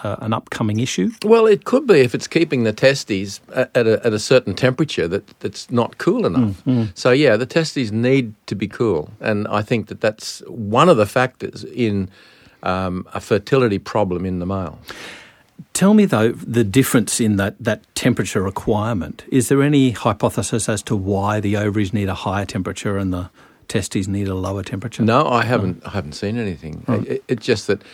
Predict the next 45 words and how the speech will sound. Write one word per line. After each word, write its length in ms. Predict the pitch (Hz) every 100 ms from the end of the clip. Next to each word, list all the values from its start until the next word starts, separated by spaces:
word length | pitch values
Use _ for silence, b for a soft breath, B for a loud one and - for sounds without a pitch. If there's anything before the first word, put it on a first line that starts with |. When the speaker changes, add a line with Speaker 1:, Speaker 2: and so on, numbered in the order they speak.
| B B B
Speaker 2:
I 100 | 127
know 200 | 139 139
that 200 | 110 - _ - -
some 340 | - 165 117
kiddies, 540 | 104 143 120 85 - -
they 320 | - - 107
have 280 | 101 113 95 -
undescended 880 | 123 123 107 - 117 120 92 85
testicles 580 | - 110 104 - - -
Speaker 1:
Yep. 320 | 117 101 -
Speaker 2:
because, 320 | 104 101 101 -
y-, 180 | 127 117
you 100 | 110
know, 120 | 90
it 100 | 85
starts 460 | - - 117 107 -
up, 260 | 92 - -
Speaker 1:
Yep. 160 | - 98 B B
Speaker 2:
um, 260 | 98 90 98
inside 440 | 113 - 104 87
the 60 | 78
body. 300 | 85 95 95
Speaker 1:
Yep. 100 | 113
Speaker 2:
And 180 | 107 110
those 240 | 123 113
with 120 | 104
the 100 | 98
undescended 640 | 117 143 117 - 82 78
testicles, 540 | - 85 - 82 92 90
Speaker 1:
High 140 | 107
rates 300 | 98 104 -
of 100 | 113
Speaker 2:
high 140 | 110 110
Speaker 1:
infertility. 300 | 104 98 92
Speaker 2:
rates 240 | 87 92
of 60 | 85
infertility. 540 | 80 87 - 87 87
Speaker 1:
Yeah, 100 | 110
yeah, 180 | 110 113 -
yeah. 140 | 110 107 B B B B
So 320 | - - 208 208
let's 240 | 214 247
look 120 | 220
at 80 | 175
nutrients 680 | 135 170 196 - - - -